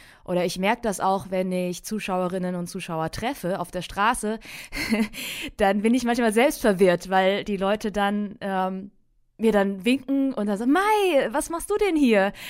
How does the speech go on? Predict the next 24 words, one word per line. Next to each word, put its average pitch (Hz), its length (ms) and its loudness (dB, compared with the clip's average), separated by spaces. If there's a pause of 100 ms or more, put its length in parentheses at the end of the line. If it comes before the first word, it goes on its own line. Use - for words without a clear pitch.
(120)
Als 220 440 4
wären 240 200 4
wir 233 140 0
alte 254 240 4
Freunde 254 480 6 (360)
<laughs> - 380 -6
und 220 100 -2
hätten 254 200 2
uns 247 140 -2
schon 240 80 -2
lange 226 160 2
nicht 240 120 -4
mehr 226 100 -2
gesehen, 214 360 0
sodass 196 240 -2
ich 196 140 -6
manchmal 185 320 -4
selbst 240 380 4
überlegen 190 460 2
muss, 180 160 -2
ob 180 200 -4
wir 165 100 -2
uns 165 180 -6
kennen. 196 380 0